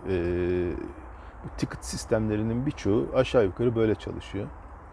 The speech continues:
Yani size verilen işler büyük ihtimalle bu şekilde gelecek. Bir ticket'la gelecek, o ticket'ı çözeceksiniz falan. Trello en basiti ama arkasından ne bileyim,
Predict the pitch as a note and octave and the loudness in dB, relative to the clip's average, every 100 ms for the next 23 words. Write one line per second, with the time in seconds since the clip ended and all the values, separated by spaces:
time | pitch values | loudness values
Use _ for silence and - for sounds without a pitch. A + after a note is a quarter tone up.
0 | - - - - G#2 G2+ - A#2+ A#2+ A2+ | -16 -16 -6 2 2 2 -2 2 4 6
1 | A#2 A2+ A2+ A#2+ - A2 G#2 A#2 - - | 4 4 0 -2 -2 0 2 0 -6 -4
2 | A2 A2+ A2+ - A2 G#2 F#2 F2 - G#2 | 0 0 0 -2 -2 -2 -2 -2 -4 -6
3 | - G#2+ - A#2+ - F#2+ F2 F#2+ A2 G#2+ | -6 -8 -4 -4 -2 -2 -2 -4 -4 -4
4 | G#2 - - - A2 G2 F#2+ - G#2 - | -6 -8 -14 -4 0 0 -2 -6 -8 -8
5 | - - - C#3+ B2+ C3 C3 - - G#2 | -8 -8 2 4 6 4 2 0 -4 -4
6 | C#3+ - - - - A#2 A#2 A2+ - - | -4 -6 -16 -10 0 2 4 0 -4 -16
7 | - - - - - C#3+ - B2 A2 G#2+ | -16 -16 -16 -6 6 6 6 0 -2 0
8 | B2 A#2+ A#2 G2+ A2 | 0 0 -2 -2 -2